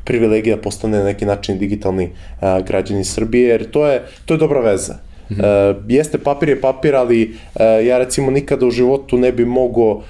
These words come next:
Speaker 1: da se odreknem srpskog državljanstva ako ne živim ovde.
Speaker 2: Mhm.
Speaker 1: E, to je nekako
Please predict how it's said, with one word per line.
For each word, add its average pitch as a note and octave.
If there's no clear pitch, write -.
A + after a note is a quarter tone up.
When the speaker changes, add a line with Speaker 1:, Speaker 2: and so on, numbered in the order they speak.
Speaker 1:
da A#2
se -
odreknem A#2+
srpskog G#2+
državljanstva G2+
ako G2+
ne G2
živim F#2
ovde. F2
Speaker 2:
Mhm. G#2+
Speaker 1:
E, A2
to C3+
je C3
nekako B2